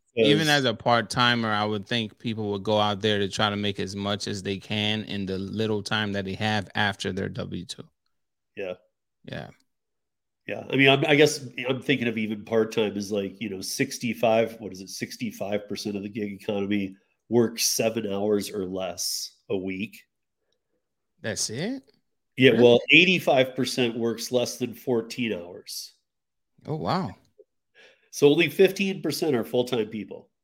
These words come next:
Speaker 1: But there's, but there's what, four point nine million gig workers in the country? So that's a lot.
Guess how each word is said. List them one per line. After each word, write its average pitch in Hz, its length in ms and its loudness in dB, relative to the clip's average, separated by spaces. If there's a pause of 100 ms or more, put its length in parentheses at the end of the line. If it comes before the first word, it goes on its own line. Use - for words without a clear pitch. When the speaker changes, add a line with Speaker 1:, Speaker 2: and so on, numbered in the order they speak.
(1400)
Speaker 1:
But 143 380 10
there's, 139 540 6 (280)
but 151 180 0
there's 143 320 4
what, 127 280 -2
four 143 360 4
point 131 480 -2 (840)
nine 127 480 0
million 131 540 -2 (100)
gig 127 200 0
workers 135 400 -2
in 127 80 -4
the 120 80 -4
country? 127 400 -6
So 135 120 -6
that's - 140 -6
a 127 40 -4
lot. 104 440 -6